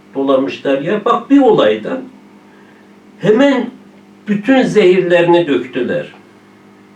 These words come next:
Hemen tarikatlar, cemaatler nasıl yok ederiz?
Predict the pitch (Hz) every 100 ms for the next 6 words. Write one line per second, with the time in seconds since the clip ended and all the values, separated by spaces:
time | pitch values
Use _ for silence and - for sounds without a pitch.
0 | - - - - - - - - - 240
1 | 233 220 - 196 190 185 175 190 180 170
2 | 175 165 151 - 165 156 160 147 143 110
3 | 104 101 107 92 92 85 113 -